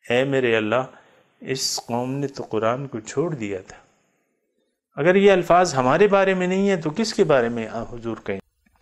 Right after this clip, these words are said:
क्या हमने छोड़ नहीं दिया है कुरान शरीफ को?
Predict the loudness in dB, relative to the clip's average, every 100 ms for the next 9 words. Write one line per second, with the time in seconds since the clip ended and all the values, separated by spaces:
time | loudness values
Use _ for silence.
0 | _ _ _ _ _ _ _ _ -10 -6
1 | -6 -6 -10 -18 _ _ _ _ _ -2
2 | 0 0 -2 -4 -4 0 2 2 -2 -6
3 | -4 -2 2 2 4 2 2 0 -2 -2
4 | -4 -8